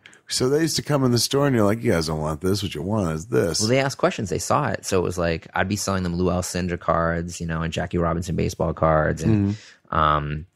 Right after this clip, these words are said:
Speaker 2: you know, the great three nineteen seventy-nine, um, N B A, Larry Bird, Magic Johnson. Um, and then there's, uh, one of them has Doctor J on the third card. So it's like a double rookie card and then a star,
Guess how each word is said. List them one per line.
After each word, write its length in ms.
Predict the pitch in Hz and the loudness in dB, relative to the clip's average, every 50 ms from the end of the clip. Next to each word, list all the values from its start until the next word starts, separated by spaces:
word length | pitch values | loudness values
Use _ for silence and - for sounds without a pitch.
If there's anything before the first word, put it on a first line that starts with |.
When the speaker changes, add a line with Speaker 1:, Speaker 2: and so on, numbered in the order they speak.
| _ _ - | _ _ -4
Speaker 2:
you 80 | 85 | -2
know, 80 | 85 87 | 0 0
the 80 | 85 82 | 0 0
great 420 | 78 - 87 85 82 82 - - | 0 0 2 2 2 0 -4 -8
three 720 | - - - 85 82 80 82 85 85 82 82 82 82 82 87 - | -14 -10 -6 -4 -2 0 0 0 2 2 2 0 -2 -4 -6 -8
nineteen 400 | - 80 80 80 - - 80 78 | -6 -4 -4 -4 -4 -4 -4 -2
seventy-nine, 840 | - - 78 80 80 78 78 80 78 78 78 76 78 78 78 - - - | 0 0 0 0 0 0 0 2 2 2 0 0 -2 -2 -2 -4 -4 -4
um, 500 | - 78 76 73 73 73 71 - - - - | -6 -6 -6 -6 -8 -8 -8 -8 -8 -6 -4
N 140 | 82 87 76 | -2 -2 0
B 200 | 82 78 78 78 | 0 -2 -2 -2
A, 300 | 76 76 73 73 - - _ _ _ _ - | -2 -2 -2 -4 -6 -10 _ _ _ _ -6
Larry 320 | - 87 87 80 82 85 | -2 0 2 2 2 2
Bird, 260 | 78 82 82 80 80 | 2 2 2 2 2
Magic 340 | 82 80 80 80 - 87 82 | 0 0 -2 -2 -4 -6 -4
Johnson. 760 | - - 85 80 78 82 - - 80 80 78 76 76 76 80 - - - | -2 0 0 2 0 0 -2 -2 -2 0 0 0 -2 -4 -6 -6 -6 -4
Um, 640 | 82 78 76 73 73 73 73 69 69 69 69 82 - _ _ _ _ _ _ _ _ _ _ _ - | -2 0 0 0 0 0 -2 -2 -4 -4 -6 -8 -10 _ _ _ _ _ _ _ _ _ _ _ -4
and 140 | 82 80 | -2 0
then 100 | 78 78 | 0 2
there's, 280 | 78 76 76 73 71 78 | 2 0 0 -2 -2 -2
uh, 300 | 78 78 76 73 - - | -2 -2 -2 -2 -2 -4
one 260 | 73 85 87 92 90 90 | -4 -2 0 2 2 2
of 80 | 82 | 0
them 80 | 78 80 | 0 -2
has 160 | 82 80 - | -4 -2 -2
Doctor 260 | - 80 85 - 82 | -2 -4 -4 -4 -6
J 220 | 80 82 82 78 80 | -4 -2 -2 -2 -2
on 120 | 78 73 | -2 -4
the 60 | 78 | -6
third 300 | - - 80 80 80 80 | -6 -4 -4 -4 -4 -4
card. 420 | - - 80 78 78 80 78 78 - | -4 -4 -2 -2 -2 -4 -6 -6 -6
So 120 | - 80 | -6 -6
it's 100 | - - | -6 -6
like 140 | - - - | -8 -8 -6
a 40 | 78 | -2
double 300 | 76 80 80 80 78 80 | 0 0 0 0 0 -2
rookie 280 | 80 80 - - 69 | -4 -4 -4 -6 -8
card 360 | - - 78 76 80 82 82 | -4 0 0 2 2 0 -2
and 140 | 82 82 78 | -2 -2 -2
then 100 | 76 80 | -2 -4
a 60 | - | -4
star, 480 | - - - 78 78 78 78 76 76 | -4 -2 -2 0 0 0 0 0 -2